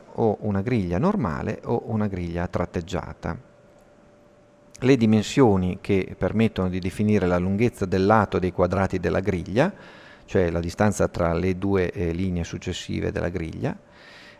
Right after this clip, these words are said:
e il numero di divisioni, cioè, eh, permette di definire il numero di quadrati in cui si divide il lato di un quadrato della griglia non ingrandita quando si esegue lo zoom. Possiamo scegliere di,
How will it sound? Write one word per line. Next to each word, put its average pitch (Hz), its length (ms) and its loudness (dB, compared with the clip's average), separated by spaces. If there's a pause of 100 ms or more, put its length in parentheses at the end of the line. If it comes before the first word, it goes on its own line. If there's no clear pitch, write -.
(140)
e 156 200 4
il 135 120 4
numero 104 440 4
di 123 160 -2
divisioni, 117 840 -2
cioè, 98 320 -2
eh, 90 400 -2
permette 135 400 0
di 101 100 -4
definire 107 440 -2
il 110 80 2
numero 101 300 2
di 110 120 -2
quadrati 120 840 -2
in 127 120 -2
cui 107 220 -4
si - 140 -8
divide 101 380 -4
il 98 160 0
lato 85 380 -2
di 98 80 -6
un 98 80 -4
quadrato 95 420 0
della 92 200 -2
griglia 87 360 -6
non 87 160 -2
ingrandita 85 680 -6
quando 107 280 -4
si - 120 -6
esegue 90 360 -6
lo 82 120 -4
zoom. 87 400 -10 (2250)
Possiamo 123 480 4
scegliere 104 640 2
di, 117 220 -2